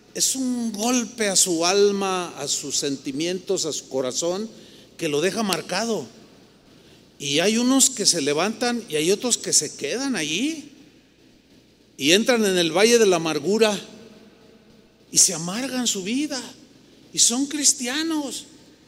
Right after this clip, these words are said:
No atinan a, a, a, a, a tomar el camino correcto, que es el perdón, porque fueron profundamente heridos al ser traicionados. Cuando atacan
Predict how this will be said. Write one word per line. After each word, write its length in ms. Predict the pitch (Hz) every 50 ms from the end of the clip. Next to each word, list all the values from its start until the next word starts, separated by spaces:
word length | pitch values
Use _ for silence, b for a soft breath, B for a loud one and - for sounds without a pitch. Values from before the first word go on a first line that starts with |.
| - - _ -
No 120 | 143 214
atinan 720 | 233 233 233 254 269 277 269 285 277 277 277 269 254 214 269
a, 180 | 175 180 180 175
a, 400 | - 170 185 185 165 156 165 175
a, 60 | 175 - -
a, 420 | 180 170 165 156 156 160 151 - 165
a 80 | 170
tomar 320 | - 180 175 196 208 226 247
el 160 | 240 226 226
camino 760 | - 190 165 170 180 208 226 226 226 233 233 226 214 - -
correcto, 640 | - 180 160 160 180 208 202 - - - 233 214 - -
que 100 | - 185
es 140 | 175 - -
el 140 | 214 202 185
perdón, 640 | - - 165 143 131 143 180 208 233 254 233 - - - - - - - - - - - - - - - _ _ _ -
porque 240 | 156 147 - 180
fueron 300 | 160 139 202 226 247 240
profundamente 1200 | 233 - 202 180 - - 196 226 247 233 233 226 214 214 220 233 220 - - 240 233 - - 170 165
heridos 420 | 160 185 233 254 226 240 208 -
al 140 | 185 160 139
ser 180 | - 190 202 196
traicionados. 880 | - 220 214 196 - 185 160 147 156 165 185 220 247 254 - - - - - B B B B B B B B
Cuando 240 | - 180 180 170 170
atacan 640 | 160 - 208 220 226 - 247 254 254 247 233 185